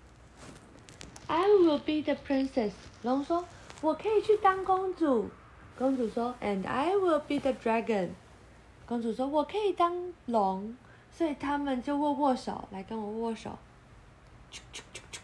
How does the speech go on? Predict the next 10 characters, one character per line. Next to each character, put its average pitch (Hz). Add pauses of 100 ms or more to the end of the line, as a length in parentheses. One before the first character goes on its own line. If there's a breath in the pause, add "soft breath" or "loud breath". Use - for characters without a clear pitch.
(580 loud breath)
然 247
后 330
决 254
定 311
他 285
们 277
去， 294 (520 loud breath)
决 254
定， 302 (160)
呃， 202